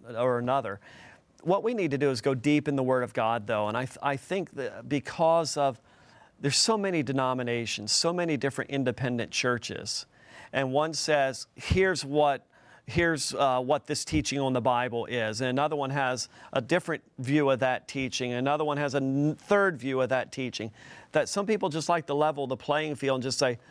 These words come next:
"Don't worry about doctrine. Let's not worry about doctrine at all. Let's just preach one thing. Let's preach Jesus." And, and, and when we do that, I believe we're losing out on the richness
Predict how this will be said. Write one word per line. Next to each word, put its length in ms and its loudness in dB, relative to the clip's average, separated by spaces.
"Don't 160 4
worry 180 6
about 200 0
doctrine. 420 -2
Let's 220 0
not 160 4
worry 200 4
about 260 0
doctrine 420 0
at 140 -2
all. 300 6
Let's 160 -2
just 180 -8
preach 220 0
one 200 2
thing. 200 -2
Let's 200 -2
preach 340 -4
Jesus." 520 0
And, 220 -2
and, 260 -2
and 140 2
when 120 2
we 100 -2
do 260 0
that, 400 2
I 120 -2
believe 320 -2
we're 180 4
losing 540 0
out 220 2
on 160 0
the 100 2
richness 1040 0